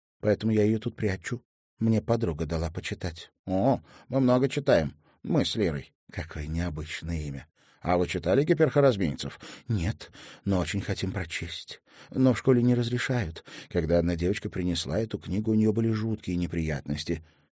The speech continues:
Ты ведь знаешь, что автор живет в нашем городе?» Пан задрожал, не веря своей удаче. «Что, правда?» «А где именно?» «Конечно, правда. Это все знают.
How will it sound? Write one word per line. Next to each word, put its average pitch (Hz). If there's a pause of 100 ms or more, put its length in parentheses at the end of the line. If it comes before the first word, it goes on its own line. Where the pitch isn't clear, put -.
(100)
Ты 104
ведь 95
знаешь, 117
что 175
автор 113
живет 107
в 92
нашем 95
городе?» 80 (500)
Пан 98
задрожал, 87
не 73
веря 85
своей 85
удаче. 71 (260)
«Что, 135 (220)
правда?» 139 (260)
«А 107
где 104
именно?» 160 (120)
«Конечно, 117
правда. 78 (220)
Это 98
все 90
знают. 127